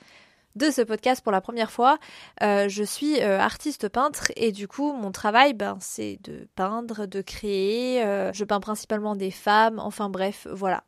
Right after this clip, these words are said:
En gros, si ça vous intéresse, je vous invite à aller voir ma page Instagram Guri tiret du bas H R T. Donc Guri, G Y U R I,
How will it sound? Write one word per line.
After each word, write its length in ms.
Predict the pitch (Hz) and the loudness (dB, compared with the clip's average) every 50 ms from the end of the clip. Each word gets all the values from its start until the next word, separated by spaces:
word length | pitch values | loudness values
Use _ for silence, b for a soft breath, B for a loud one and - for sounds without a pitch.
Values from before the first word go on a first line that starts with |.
| _ | _
En 140 | 202 202 202 | -8 -8 -6
gros, 360 | 196 208 202 220 247 254 277 | -6 -2 0 4 4 4 4
si 160 | 262 - - | 4 2 -4
ça 220 | 254 - 277 269 254 | -2 2 2 2 2
vous 200 | 226 226 214 240 | 0 -2 -6 -6
intéresse, 600 | 240 240 - 233 214 202 202 214 247 - - - 226 | -6 -6 -4 -4 -2 2 2 2 2 0 -2 -4 -2
je 140 | 196 220 | 0 0
vous 220 | 233 220 220 214 220 | 0 0 0 0 0
invite 300 | 226 233 269 269 - 233 | 0 -2 -4 -4 0 0
à 80 | 220 | 2
aller 260 | 214 214 214 214 226 220 | 2 4 4 4 2 2
voir 640 | 202 202 208 214 214 220 226 240 262 269 - - B B B B B B B B B B B B _ | 0 -2 -2 2 6 8 8 8 6 4 0 -10 B B B B B B B B B B B B _
ma 400 | 220 208 202 196 190 190 185 185 | -6 -2 0 2 2 2 2 0
page 500 | - _ 233 233 247 254 254 247 233 - - | 0 _ 4 6 6 6 4 4 0 -4 -6
Instagram 920 | - 233 233 - - 233 220 208 208 202 208 214 240 262 269 269 269 - - _ _ _ 202 | -6 -6 -6 -2 0 0 0 0 0 2 4 6 6 6 4 2 -4 -8 -8 _ _ _ -14
Guri 720 | 196 202 220 240 240 233 226 226 240 247 262 277 269 - _ _ _ _ _ _ _ _ _ | -10 -6 -2 0 2 2 2 2 2 2 0 0 -2 -4 _ _ _ _ _ _ _ _ _
tiret 320 | - - 254 233 233 226 | -2 2 4 4 4 4
du 140 | 214 214 208 | 2 2 2
bas 240 | 208 214 240 - - - | 4 6 6 6 4 2
H 360 | - 226 233 226 - - - | 2 2 2 0 -2 -2 -2
R 140 | 220 208 - | -2 -2 -2
T. 220 | - - 190 - 190 | -4 -4 -4 -4 -4
Donc 220 | 190 196 208 208 | -6 -6 -6 -6
Guri, 440 | 202 208 220 220 226 233 262 285 - - _ _ | -4 -2 0 0 0 0 -2 -4 -4 -8 _ _
G 420 | 208 196 202 208 220 233 254 - - _ _ _ | -12 -8 0 2 4 4 4 0 -4 _ _ _
Y 680 | 233 226 208 214 208 202 208 214 226 - - - - - _ _ | -6 -4 0 2 2 4 4 4 2 0 -6 -14 -18 -20 _ _
U 160 | 226 220 233 - - _ _ _ _ _ _ 214 | -4 -4 -4 -6 -10 _ _ _ _ _ _ 2
R 180 | 208 190 196 - - _ _ _ - | 4 4 2 -2 -8 _ _ _ -4
I, 160 | 240 269 339 | -2 -2 -2